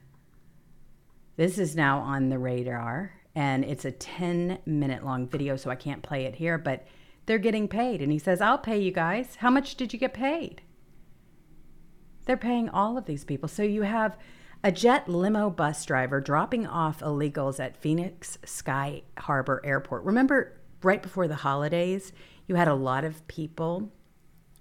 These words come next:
that were over there at Charlie Kirk's, uh, Turning Point U S A event.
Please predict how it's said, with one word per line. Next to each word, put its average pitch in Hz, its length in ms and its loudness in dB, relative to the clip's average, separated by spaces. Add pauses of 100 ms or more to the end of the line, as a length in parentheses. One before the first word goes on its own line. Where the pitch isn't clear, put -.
(100)
that 165 160 2
were 147 240 0
over 147 240 0
there 165 480 0
at 160 140 -8
Charlie 143 360 -2
Kirk's, - 640 -6 (120)
uh, 131 380 -6
Turning 143 340 -2
Point 170 420 -2
U 151 160 0
S 143 180 -4
A 135 140 -2
event. 175 400 -2